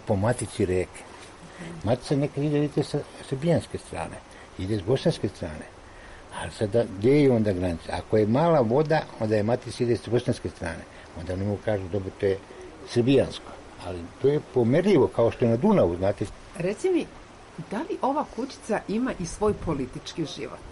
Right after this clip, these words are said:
Speaker 2: Vlastima je uvek ovako nešto interesantno.
Speaker 1: Pa ja, što se tiče politike, nisam hteo da budem nigde, ni da ide se umešam u to.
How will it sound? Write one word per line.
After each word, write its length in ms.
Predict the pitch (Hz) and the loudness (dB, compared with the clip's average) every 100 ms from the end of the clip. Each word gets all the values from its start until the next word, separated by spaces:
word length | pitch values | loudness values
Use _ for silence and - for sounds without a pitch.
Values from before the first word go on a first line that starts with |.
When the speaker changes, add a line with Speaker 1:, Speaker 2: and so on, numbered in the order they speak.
| - | -6
Speaker 2:
Vlastima 500 | 175 311 - 208 185 | 0 2 2 2 2
je 80 | |
uvek 240 | 277 294 - | 2 0 0
ovako 380 | 202 214 214 185 | 0 0 0 -2
nešto 280 | 185 180 | -2 -2
interesantno. 760 | 175 165 151 139 131 110 135 - - - - - - - - - - - - - - - - - - | -2 -2 -2 -2 -4 -4 -6 -12 -14 -14 -16 -16 -16 -16 -14 -14 -14 -18 -18 -18 -16 -16 -16 -16 -4
Speaker 1:
Pa 200 | 127 117 101 - 107 95 | 0 0 0 -4 -8 -4
ja, 200 | 120 139 | -2 -2
što 140 | - 117 | -4 -10
se 140 | - | -10
tiče 320 | - 117 - 110 | -6 -6 -6 -6
politike, 480 | 101 101 110 - 95 - - - - - - - - | -4 -4 -4 -2 -2 -2 -14 -18 -20 -20 -20 -18 -6
nisam 400 | 95 107 - 104 82 | -2 -2 -2 -6 -2
hteo 180 | 104 92 | -2 -2
da 120 | 90 | -4
budem 340 | 87 90 85 | -6 -6 -4
nigde, 320 | 90 82 78 - 87 | -2 -4 -6 -14 -10
ni 100 | 90 80 | -8 -6
da 60 | 85 - - - | -6 -8 -10 -4
ide 260 | 104 101 95 | -2 0 -2
se 180 | - | -4
umešam 500 | 90 92 80 - 85 | -4 -4 -4 -6 -8
u 40 | 80 - | -8 -8
to. 160 | 80 | -10